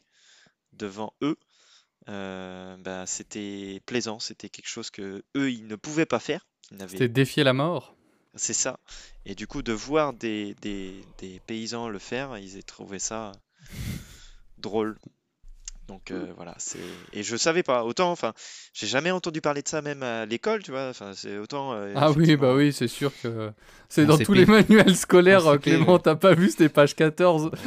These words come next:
Speaker 3: Roland le péteur.
Speaker 1: Mais, mais sans déconner, enfin, j'ai... et puis ce qui est assez marrant, c'est qu'il y a même des, des groupes qui ont existé au huitième siècle, par exemple, les Breakatory, enfin, je sais pas si je le dis bien,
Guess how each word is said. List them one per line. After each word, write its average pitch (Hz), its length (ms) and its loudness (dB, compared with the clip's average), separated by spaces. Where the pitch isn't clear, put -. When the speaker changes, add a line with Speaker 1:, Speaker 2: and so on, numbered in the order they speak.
Speaker 3:
Roland 131 280 6
le 131 120 4
péteur. 120 460 0
Speaker 1:
Mais, 135 220 0
mais 147 140 0
sans 151 180 -2
déconner, 156 300 -2
enfin, 135 180 -6
j'ai... 110 320 -4
et 113 60 -6
puis 113 340 -6
ce - 60 -4
qui 117 80 2
est - 20 2
assez 117 160 -2
marrant, 120 220 -8
c'est - 120 -8
qu'il 113 120 -8
y - 20 -4
a 104 40 -8
même 127 300 -8
des, 98 380 -10
des 101 120 -12
groupes 165 380 -8
qui - 140 -14
ont 101 40 -12
existé 107 420 -10
au 123 40 -8
huitième 101 380 -16
siècle, - 240 -10
par 101 80 -10
exemple, 98 260 -12
les 95 160 -8
Breakatory, 117 1500 -8
enfin, - 100 -18
je - 60 -14
sais - 60 -18
pas 120 80 -10
si - 120 -12
je 98 120 -16
le 90 40 -18
dis 98 100 -16
bien, 107 120 -12